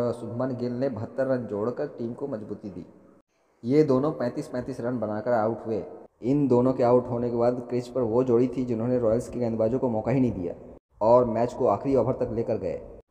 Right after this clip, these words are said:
इन दोनों के बीच एक सौ छः रनों की winning साझेदारी हुई,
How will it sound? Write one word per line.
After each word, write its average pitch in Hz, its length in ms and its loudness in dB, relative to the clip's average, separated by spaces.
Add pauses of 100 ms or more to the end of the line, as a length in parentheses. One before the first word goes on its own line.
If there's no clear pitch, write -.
इन 139 240 0
दोनों 120 260 4
के 123 140 0
बीच 123 260 0
एक 113 180 -2
सौ 127 120 -4
छः 123 320 2
रनों 131 200 0
की 127 120 -8
winning 127 320 0
साझेदारी 101 540 -2
हुई, 90 200 -6